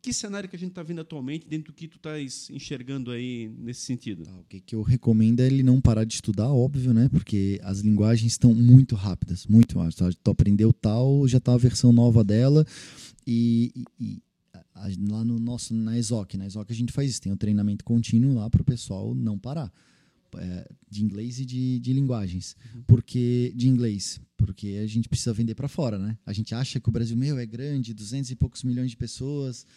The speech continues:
Speaker 2: mas é um Brasil que ainda paga em real, né?
Speaker 3: Uhum.
Speaker 2: E aí, pô, tu, euro, dólar, dólar canadense, é muito melhor tu receber vezes quatro, vezes cinco, vezes seis, né? Então, tu consegue ser competitivo lá fora com o que que a gente tem aqui.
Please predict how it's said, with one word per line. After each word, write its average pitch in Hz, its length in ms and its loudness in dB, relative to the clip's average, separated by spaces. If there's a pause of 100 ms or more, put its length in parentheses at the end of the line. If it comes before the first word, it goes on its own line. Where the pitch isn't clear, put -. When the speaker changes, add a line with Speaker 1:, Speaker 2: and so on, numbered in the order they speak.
(400)
Speaker 2:
mas 120 460 -6
é 131 60 -4
um 127 60 -2
Brasil 120 220 -10
que 131 80 -14
ainda 131 140 -8
paga 127 240 -12
em 131 60 -6
real, 143 320 -8
né? 113 160 -8 (280)
Speaker 3:
Uhum. 104 160 -20
Speaker 2:
E 107 160 -10
aí, 110 720 -6
pô, 117 240 2
tu, 101 320 -16 (240)
euro, 113 480 -6
dólar, 110 680 -8
dólar 110 320 -12
canadense, 110 640 -4
é 120 40 -4
muito 117 320 -4
melhor 131 260 -8
tu 135 100 -14
receber 113 380 -12
vezes 107 260 -12
quatro, 113 360 -12
vezes 101 180 -10
cinco, 113 380 -6
vezes 98 220 -10
seis, 95 360 -10
né? 113 180 -6 (440)
Então, 127 340 -2 (240)
tu 143 100 6
consegue 139 460 -4
ser 127 220 -8
competitivo 117 680 -6
lá 110 60 -8
fora 113 260 -8
com 117 120 -10
o 113 40 -8
que 110 80 -14
que 110 120 -18
a - 20 -20
gente 104 240 -16
tem 107 120 -10
aqui. 92 280 -12